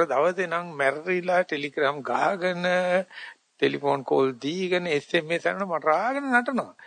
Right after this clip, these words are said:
දවස් දෙකකට ගිහලා පස්සේ බලන්න මොකද්ද මේ නටපු නැටිලි තෝ-, තොවිලි ගණන් ගන්න දෙයක් නැහැ. ඒ දවස් දෙකක් බුදියා ගන්න නැති එකේ දෝෂේ.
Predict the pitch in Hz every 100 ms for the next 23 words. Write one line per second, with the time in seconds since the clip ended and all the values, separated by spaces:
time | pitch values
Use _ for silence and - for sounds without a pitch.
0 | - _ 214 220 190 214 269 247 240 247
1 | 220 - 233 220 220 208 214 214 202 196
2 | 202 196 190 185 202 190 190 214 - 202
3 | 202 180 233 262 - _ _ _ _ -
4 | _ _ _ _ _ - 208 233 311 285
5 | 147 - - 120 - - _ _ _ _
6 | _ _ 127 151 123 123 135 131 202 196
7 | 180 185 185 170 175 180 190 220 233 202
8 | -